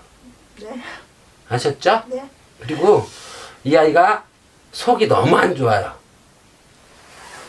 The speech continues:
Speaker 2: 이 토하려고 그래. 얘 안 아파요?
Speaker 1: 아프다고 말은 해요.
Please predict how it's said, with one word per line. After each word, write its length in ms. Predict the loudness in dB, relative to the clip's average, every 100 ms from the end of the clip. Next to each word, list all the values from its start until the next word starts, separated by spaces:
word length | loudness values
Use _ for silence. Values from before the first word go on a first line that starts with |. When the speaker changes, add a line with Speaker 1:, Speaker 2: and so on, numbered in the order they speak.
| -20 -20 -20 -20 _ _
Speaker 2:
이 260 | 0 2 0 -2
토하려고 540 | 0 2 4 2 -2
그래. 140 | -12 -14 -20 _ _ _ _ _ _ _ _ _ _ _ _ _ _ _ _ _ _ _ _ _ 2
얘 100 | 4
안 260 | 4 2 2
아파요? 560 | 2 4 4 4 0 -6 _ _ -20 -20 -20 -20 -20 -20 _ _ _ _ -20 _ _ -18
Speaker 1:
아프다고 520 | -18 -14 -12 -10 -8
말은 360 | -6 -8 -10
해요. 280 | -14 -14 -16